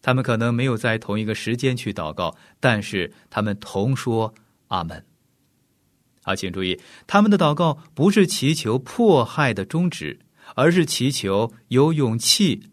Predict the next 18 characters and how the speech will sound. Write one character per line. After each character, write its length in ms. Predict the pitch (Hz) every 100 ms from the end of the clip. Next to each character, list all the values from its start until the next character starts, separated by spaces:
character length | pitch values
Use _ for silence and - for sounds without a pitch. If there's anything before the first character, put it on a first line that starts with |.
| -
来 220 | 104 101
面 260 | 135 117 80
对 140 | 76
迫 180 | - -
害。 280 | - - - _ _ _ _ _ _ _ _ _ _
他 120 | - 117
们 100 | 117
求 160 | 110
神 260 | 110 107 117
加 220 | 127 117
给 100 | 101
他 100 | 110
们 160 | 131 170
力 140 | 202
量 180 | 131 113
和 140 | 120
胆 260 | 120 98 139
量， 240 | 175 107